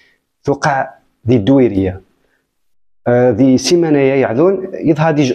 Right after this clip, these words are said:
أوديو يتناشد السلطات المحلية أنه دين شل مجموعة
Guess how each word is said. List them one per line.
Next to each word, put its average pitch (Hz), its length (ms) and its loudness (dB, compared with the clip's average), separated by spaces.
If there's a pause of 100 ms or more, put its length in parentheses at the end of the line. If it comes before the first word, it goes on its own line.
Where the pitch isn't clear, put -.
أوديو 135 540 0 (340)
يتناشد 127 600 0 (280)
السلطات 127 600 -2
المحلية 135 840 2 (340)
أنه 131 560 0 (380)
دين 143 240 2
شل 127 300 -2
مجموعة 104 680 -2